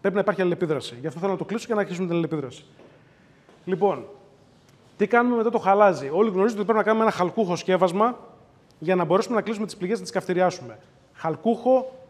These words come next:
όχι βορδιγάλιο. Βορδιγάλιος χα-, χαλκός δεν χρησιμοποιείται σε υψηλές θερμοκρασίες, είναι τοξικός.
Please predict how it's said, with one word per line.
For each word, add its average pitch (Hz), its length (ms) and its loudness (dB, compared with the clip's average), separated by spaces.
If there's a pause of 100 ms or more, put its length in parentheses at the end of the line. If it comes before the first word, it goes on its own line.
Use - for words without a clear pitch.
(140)
όχι 220 340 2
βορδιγάλιο. 190 760 4 (220)
Βορδιγάλιος 170 680 2
χα-, 165 280 -2
χαλκός 170 320 0
δεν 233 100 0
χρησιμοποιείται 214 640 -2 (220)
σε - 140 -8
υψηλές 196 220 -4
θερμοκρασίες, 185 360 -6
είναι 208 100 -4
τοξικός. - 500 -8